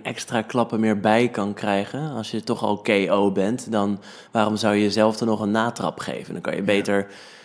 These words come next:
Speaker 1: even iemand anders <laughs> schop geven uit frustratie, als diegene er geen last van heeft. Gewoon
Speaker 2: Ja,
Speaker 1: even
Speaker 2: dus dat je eigenlijk, als je daar dan dus op de grond K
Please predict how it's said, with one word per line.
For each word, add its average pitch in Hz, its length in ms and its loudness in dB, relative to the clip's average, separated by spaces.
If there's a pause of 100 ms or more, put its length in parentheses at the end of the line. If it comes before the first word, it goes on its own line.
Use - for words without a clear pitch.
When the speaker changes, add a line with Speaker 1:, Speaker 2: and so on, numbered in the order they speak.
(280)
Speaker 1:
even 104 260 -6
iemand 107 220 0
anders 104 520 -2
<laughs> 135 120 6 (100)
schop - 360 -2
geven 117 420 0
uit 113 140 0
frustratie, 113 720 0 (200)
als 135 180 0
diegene 139 320 0
er 135 100 0
geen 131 160 -4
last 143 220 -6
van 80 140 -10
heeft. 78 260 -12 (920)
Gewoon 113 180 -2
Speaker 2:
Ja, 113 60 2
Speaker 1:
even 120 120 6
Speaker 2:
dus 123 120 6
dat 131 200 4
je - 240 0
eigenlijk, 131 480 2
als 120 140 0
je 135 80 -2
daar 123 200 4
dan 120 180 6
dus 120 140 2
op 131 240 -4
de 127 60 0
grond 120 640 -2 (440)
K - 80 -2